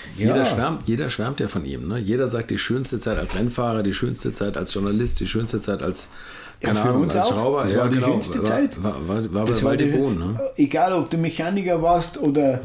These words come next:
Speaker 1: Ja.
Speaker 2: oder für Tanker oder, oder für die Reifen zuständig warst oder Truckifahrer,
Speaker 1: Mhm.
Speaker 2: äh, oder für uns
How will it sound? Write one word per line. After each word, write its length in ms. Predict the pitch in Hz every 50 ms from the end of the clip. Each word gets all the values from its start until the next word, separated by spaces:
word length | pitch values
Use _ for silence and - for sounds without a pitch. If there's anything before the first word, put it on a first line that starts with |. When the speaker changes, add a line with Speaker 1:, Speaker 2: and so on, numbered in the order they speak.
| 95 87 80 - - - -
Speaker 1:
Ja. 80 | 277 147
Speaker 2:
oder 560 | 139 139 131 131 131 127 127 127 123 123 123
für 320 | 120 - - 151 139 -
Tanker 560 | - - 135 190 208 196 - 180 175 170 -
oder, 480 | 143 147 139 135 127 135 135 127 113 113 - - - - - - - -
oder 340 | - 139 127 131 131 127 123
für 120 | 139 147
die 140 | 139 139 135
Reifen 380 | 123 135 175 180 - - 180 -
zuständig 520 | - 160 156 - - 170 156 156 151 143
warst 260 | 139 143 143 135 -
oder 260 | 147 135 120 127 120
Truckifahrer, 840 | - - 131 147 160 - - 170 - - 151 143 143 139 143 143 120 104
Speaker 1:
Mhm. 640 | 92 85 92 104 101 - - - - - - -
Speaker 2:
äh, 640 | - 123 123 120 120 117 117 117 117 113 92 90 - -
oder 280 | - 120 123 131 123
für 240 | 117 - 123 120 123
uns 260 | 143 170 175 156 143